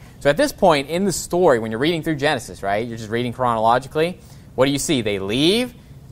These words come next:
Ur of the Chaldees and they go into Haran. Now in, the, in Acts it says Charan,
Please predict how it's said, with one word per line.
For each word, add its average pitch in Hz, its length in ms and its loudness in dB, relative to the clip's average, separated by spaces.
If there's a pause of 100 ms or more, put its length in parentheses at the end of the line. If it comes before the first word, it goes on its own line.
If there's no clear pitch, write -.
Ur 127 140 6
of 180 40 6
the 220 80 4
Chaldees 143 400 4
and 131 80 -4
they 113 80 -2
go 123 240 2
into 120 200 -4
Haran. 107 520 -2 (360)
Now 127 160 6
in, 139 80 2
the, 143 140 -6
in 143 280 -4 (260)
Acts 220 300 2
it 151 60 -6
says 110 300 -2 (180)
Charan, 127 440 -2